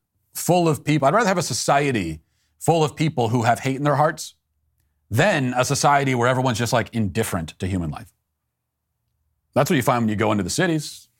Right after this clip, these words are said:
Go into the inner city, you got a whole bunch of people that are essentially, in-, they're, they're not hateful, they're just indifferent. They don't care about you.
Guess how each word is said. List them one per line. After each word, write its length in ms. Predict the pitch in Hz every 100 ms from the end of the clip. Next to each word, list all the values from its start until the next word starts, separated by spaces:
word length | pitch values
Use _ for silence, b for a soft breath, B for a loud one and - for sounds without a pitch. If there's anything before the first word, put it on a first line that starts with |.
| -
Go 100 | 135
into 100 | 131
the 80 |
inner 140 | 131 113
city, 220 | - 175
you 60 | 113
got 100 | 113
a 40 |
whole 140 | 110
bunch 180 | 131 143
of 60 | -
people 240 | 160 110
that 100 | 101
are 140 | 95 80 -
essentially, 500 | 104 131 117 120 113
in-, 200 | 113 -
they're, 240 | 110 139
they're 160 | 123 135
not 160 | 160
hateful, 400 | 151 160 104 127 139
they're 140 | 117
just 160 | 107 -
indifferent. 380 | 110 113 - _ _ _ _ _ _ _ _ _ -
They 60 |
don't 120 | 117
care 140 | 113 110
about 240 | 76
you. 60 | -